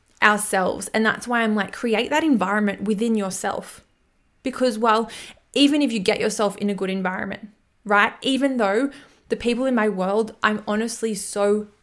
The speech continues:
in love with and obsessed with, right? My friends, my family, Tom, my partner, they're also not doing the work that I'm doing in terms of emotional intelligence.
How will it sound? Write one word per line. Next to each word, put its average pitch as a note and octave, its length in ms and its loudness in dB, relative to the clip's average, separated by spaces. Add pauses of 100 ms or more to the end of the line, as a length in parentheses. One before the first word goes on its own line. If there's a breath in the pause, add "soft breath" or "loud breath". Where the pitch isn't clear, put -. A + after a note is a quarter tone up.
in G#3 160 0
love G3 160 -2
with F#3 260 -6 (140)
and G3+ 140 -4
obsessed F#3 420 -8
with, - 220 -8 (320)
right? G#3 280 0
My A3 120 -2
friends, G#3+ 360 -2
my G#3 120 -4
family, G3+ 580 -6
Tom, G3 300 -4
my F#3+ 100 -6
partner, G3+ 560 -4 (1700 loud breath)
they're A#3 280 2
also B3+ 420 2
not C4+ 400 0
doing A#3 320 2
the G#3 80 0
work F#3+ 460 0
that G#3 180 -2
I'm G3+ 240 0
doing G3 320 -2
in G#3+ 160 -4
terms G#3 320 -6
of G#3+ 80 -2
emotional G3+ 460 -4
intelligence. F#3 760 -8